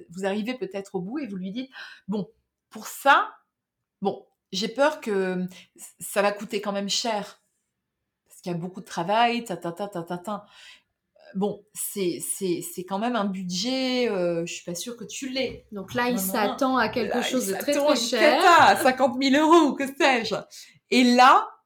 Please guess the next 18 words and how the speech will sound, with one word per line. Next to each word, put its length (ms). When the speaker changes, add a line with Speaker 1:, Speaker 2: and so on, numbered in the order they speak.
Speaker 1:
ensuite, 640
une 120
fois 160
que 60
vous 100
avez 240
un 80
peu 160
fait 200
saliver 600
et 80
monter 320
la 80
pression, 440
vous 200
annoncez 440
votre 260
prix, 320